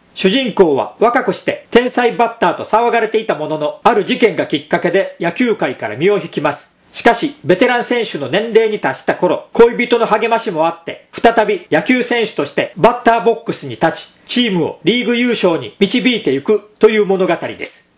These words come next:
その最後の試合で大スランプに陥っていた主人公がホームランを打ち、優勝が決定します。そのホームランがとても印象的なのです。打球が外野のナイター照明に激突し、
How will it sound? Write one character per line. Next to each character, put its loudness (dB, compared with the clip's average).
そ 2
の 0
最 0
後 -2
の -6
試 0
合 0
で -6
大 4
ス -2
ラ 2
ン -8
プ 0
に -6
陥 -2
っ -10
て 4
い 2
た -2
主 -4
人 -4
公 -2
が -2
ホ 6
ー 0
ム 2
ラ 2
ン -8
を 0
打 2
ち、 -10
優 4
勝 2
が 2
決 0
定 0
し -4
ま -2
す。 -10
そ 2
の 4
ホ 4
ー 0
ム 2
ラ 0
ン -10
が -8
と -2
て 4
も 2
印 -2
象 2
的 -2
な 0
の -6
で -8
す。 -12
打 4
球 0
が 0
外 0
野 0
の -2
ナ 2
イ -4
タ 0
ー 2
照 0
明 -2
に -10
激 -2
突 0
し、 -2